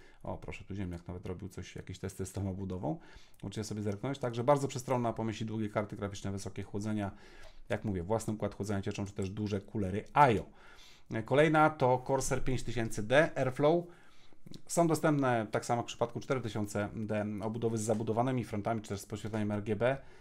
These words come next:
A R G B dokładnie, ale ja wybierałem tylko wyłącznie te, z takimi perforowanymi, perforowanymi panelami ze względu na wentylację.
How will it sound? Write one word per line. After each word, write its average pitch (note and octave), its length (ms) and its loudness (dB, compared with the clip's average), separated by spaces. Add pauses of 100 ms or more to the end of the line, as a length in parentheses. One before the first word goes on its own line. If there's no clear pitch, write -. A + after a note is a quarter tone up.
(640)
A B2+ 140 8
R G#2 160 4
G G2+ 120 -2
B F#2+ 100 -2
dokładnie, A#2 480 0
ale A#2 380 2
ja A#2 140 2
wybierałem A2 340 0
tylko G#2 320 -4 (340)
wyłącznie G#2+ 320 -2
te, G2+ 160 -2 (380)
z - 80 -8
takimi G#2 360 -4
perforowanymi, G#2 600 -2
perforowanymi G#2+ 1120 0 (280)
panelami A2 600 -2 (120)
ze A#2 140 -4
względu A2+ 240 -2
na G2 80 -2
wentylację. A2 640 2